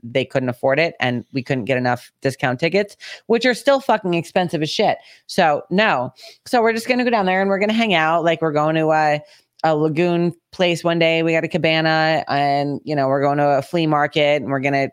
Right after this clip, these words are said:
you know, hang out at the pool at the Airbnb we got,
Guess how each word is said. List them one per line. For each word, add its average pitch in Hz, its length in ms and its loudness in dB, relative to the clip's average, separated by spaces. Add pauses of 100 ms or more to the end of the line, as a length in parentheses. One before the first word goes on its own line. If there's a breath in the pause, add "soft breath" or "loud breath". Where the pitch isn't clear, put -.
you 147 100 -4
know, 135 120 0
hang 143 240 -2
out 147 140 2
at 147 80 -2
the 156 80 -6
pool 156 400 0
at 151 140 -2
the 139 200 0 (160)
Airbnb 147 640 0
we 147 100 0
got, 139 360 0